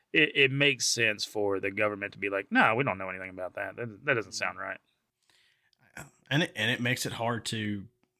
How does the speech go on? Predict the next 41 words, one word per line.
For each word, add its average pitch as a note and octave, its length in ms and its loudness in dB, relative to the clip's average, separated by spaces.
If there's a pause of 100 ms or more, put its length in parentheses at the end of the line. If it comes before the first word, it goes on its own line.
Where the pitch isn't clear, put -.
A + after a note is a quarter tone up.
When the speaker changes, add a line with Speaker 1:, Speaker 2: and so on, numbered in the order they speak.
(220)
Speaker 2:
like, G#2+ 440 -4 (340)
prove G2 600 0 (180)
as G#2 200 -4
well, G#2+ 300 0
'cause, G2+ 200 -4
you A#2+ 80 4
know, G#2+ 120 2
they're A#2 120 2
good G#2+ 320 2
about, G2 400 -2 (840)
you A#2 160 2
know, G2 280 0 (640)
burning A2+ 360 4
documents G#2+ 680 0
or F#2+ 180 -8
at G2+ 80 -8
least G#2+ 240 0
redacting G2+ 720 0
'em G2+ 200 -6
and F#2 220 -18 (540)
losing A#2 760 6
said A2 340 0
documents. A2 760 -2
And A2 180 2
not A#2 220 2
to A#2+ 60 4
mention A#2 360 4
people, B2 380 4
when A2+ 100 2
they A#2+ 100 4
tell A#2+ 240 2
'em G#2+ 100 0
to G#2 60 0
be G#2 120 -2
quiet, A#2+ 520 4
like, G2+ 220 -4
"You B2+ 80 4
be A2+ 160 0
quiet, A2 500 0
you B2+ 120 0
talk." B2 480 -2